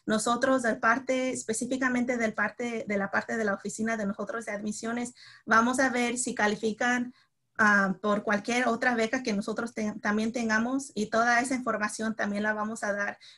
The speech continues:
cuando repartimos lo, cuando repartimos las, las decisiones a mediados de febrero. Y abajo pueden ver diferentes tipos de becas que da el estado de Carolina del Sur. Entonces,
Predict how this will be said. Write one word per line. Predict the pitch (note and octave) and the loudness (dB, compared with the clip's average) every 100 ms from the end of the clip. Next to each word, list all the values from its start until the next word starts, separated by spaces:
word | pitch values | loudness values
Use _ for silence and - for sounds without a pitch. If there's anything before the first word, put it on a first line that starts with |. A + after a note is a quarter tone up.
| - | 0
cuando | G#3+ G3+ G3+ | 4 6 4
repartimos | G#3 G3+ G3+ - G#3+ A3 A3+ | 4 0 -2 -2 -2 0 -2
lo, | A#3+ G3 - | 0 0 0
cuando | A3 G#3 G3+ | 0 0 0
repartimos | G#3 G#3 - A#3 A#3 | -2 -4 -2 -4 -2
las, | G#3 G3 F#3+ F#3 | 0 2 0 0
las | G3 | -2
decisiones | F#3 F#3 F#3+ G#3+ A3 G#3+ | -2 -4 -4 -2 -2 -2
a | G3 | -2
mediados | F#3+ F#3+ F#3+ G3+ | -2 -2 -4 -6
de | G3+ | -8
febrero. | - F3+ - G3 - _ _ - - - - | -8 -8 -6 -6 -8 _ _ -20 -20 -16 -2
Y | A#3+ | 2
abajo | A#3 A#3+ C4+ C4 | 4 6 4 4
pueden | B3 B3+ | 2 2
ver | A#3+ A#3+ B3 | 2 2 0
diferentes | A#3+ A3+ A3+ C4 B3 - | 0 2 2 2 -2 -2
tipos | A#3 A#3+ B3+ | -4 -4 -2
de | A#3+ G3 | -2 0
becas | G#3 G#3+ C4+ C4 | -2 0 -2 0
que | G#3+ G3 | 0 2
da | G3+ G#3+ B3 C4 _ - | 4 4 2 -4 _ 0
el | G#3+ | 0
estado | G#3+ - G#3+ A#3+ | 2 2 4 4
de | A#3+ | 0
Carolina | G#3 G3+ G3 A3 A#3 | 0 2 2 0 0
del | G3 | 0
Sur. | F#3+ A#3 C#4 - _ _ - | -2 -4 -6 -8 _ _ -6
Entonces, | G#3 G#3 A3 A3 A3 G#3+ G#3 - | -2 2 2 2 2 0 -4 -10